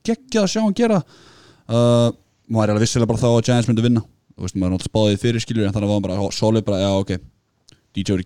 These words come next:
geggjaður. Um, maður sjá,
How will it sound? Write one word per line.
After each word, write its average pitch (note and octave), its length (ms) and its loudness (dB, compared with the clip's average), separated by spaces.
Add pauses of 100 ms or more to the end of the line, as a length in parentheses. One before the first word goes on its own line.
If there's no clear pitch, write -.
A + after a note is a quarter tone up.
geggjaður. E2 400 -6 (840)
Um, G2+ 500 2 (1300)
maður G2 240 -6
sjá, A#2+ 180 0